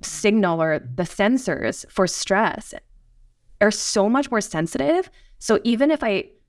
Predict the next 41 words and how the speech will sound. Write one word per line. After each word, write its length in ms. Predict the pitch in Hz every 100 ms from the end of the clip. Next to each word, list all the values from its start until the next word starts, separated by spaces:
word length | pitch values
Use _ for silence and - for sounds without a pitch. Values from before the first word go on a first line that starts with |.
| _
smell 540 | - - - 208 208 247
a 80 |
little 200 | 277 302
bit 140 | 311 320
of 140 | 320
stress 420 | - - 302 320
or 80 | 330
overwhelm, 500 | 302 311 302 311 330 226
it's 200 | 214 226
like 120 | 214
my, 300 | 214 190 185 196
my 160 | 190
body's 420 | 165 165 180 208
alarm 300 | 185 160 165
just 160 | 185 -
kinda 180 | 175 160
goes 260 | 156 156
off. 400 | 156 147 208 277 - - - - -
Um, 420 | 180 175 170 170 -
and 300 | 190 190 - - _ - -
it's 200 | 208 -
just 200 | 233 233
allowing 500 | 220 190 185 185 180
me, 220 | 175 175
I 80 | 170
think, 220 | - 175
again, 340 | 165 160 156 165 -
to 120 | 170 165
listen 360 | 156 - 175
more 200 | 160 151
to 60 | -
the 80 | 156
body 320 | 151 147 175
where 200 | 160 151
we've 220 | 156 156
been 140 | 160 151
just 200 | 147 -
so 160 | 156
conditioned 460 | - 151 147 - 151
to 80 | 147
listen 380 | 147 - 135